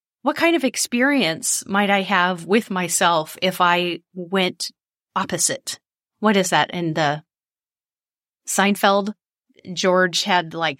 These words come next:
this period where he was like, "Opposite. Whatever I've been doing so far hasn't worked, so I'm gonna go opposite." <laughs> I think that's a fun way to play with your future possibility.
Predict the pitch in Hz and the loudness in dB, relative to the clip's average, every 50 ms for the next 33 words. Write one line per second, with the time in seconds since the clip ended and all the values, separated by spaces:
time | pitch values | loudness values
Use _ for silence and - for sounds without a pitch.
0 | 170 156 160 151 - - - - _ - - 196 175 175 170 170 165 165 156 156 | -10 -8 -8 -6 -6 -6 -10 -10 _ -6 -4 -2 0 0 0 -2 -2 -2 -4 -6
1 | 170 - 190 180 170 170 165 - 151 135 - - - 208 226 233 - 214 175 - | -4 -4 -6 -4 -4 -4 -2 -2 -2 -2 -2 0 2 2 2 2 0 -2 -2 0
2 | - 175 135 - - - - 220 254 269 285 269 262 277 269 269 269 - - 240 | 0 -2 -2 -4 -6 -4 0 2 4 4 4 4 4 4 4 4 2 0 2 2
3 | 240 226 247 247 240 240 - - 240 226 220 - 226 220 214 208 220 220 196 202 | 2 4 2 2 2 2 2 2 0 0 2 2 2 2 2 2 2 0 0 -2
4 | 170 - 190 220 220 190 _ - - _ _ _ _ _ - - 208 214 233 226 | -4 -2 0 0 0 0 _ -8 -20 _ _ _ _ _ -4 -2 0 2 2 2
5 | 233 220 208 190 190 165 - - 185 202 208 - - - - - 143 - - - | 0 0 0 0 0 -2 0 0 0 0 0 0 -2 -2 -2 -4 -4 -6 -8 -12
6 | _ - 247 _ _ _ _ _ _ _ _ _ _ - - _ - 269 269 294 | _ -14 -14 _ _ _ _ _ _ _ _ _ _ -20 -10 _ -2 0 0 0
7 | 269 - 311 302 302 302 277 - - 220 226 226 202 196 190 185 185 180 - 180 | -2 -2 -2 0 0 -2 -2 2 2 2 2 2 2 0 0 -2 -4 -4 -2 -2
8 | 170 170 165 170 165 165 - 165 156 160 156 - - - 196 196 196 - 190 170 | -2 0 -2 -4 -6 -6 -8 -6 -6 -6 -6 -6 -4 -2 -2 -2 -2 -2 -4 -4
9 | 175 - 156 156 - - 170 - 190 196 202 175 147 123 - - - | -4 -4 -4 -2 -2 -2 -2 0 0 2 2 0 0 -2 -8 -8 -12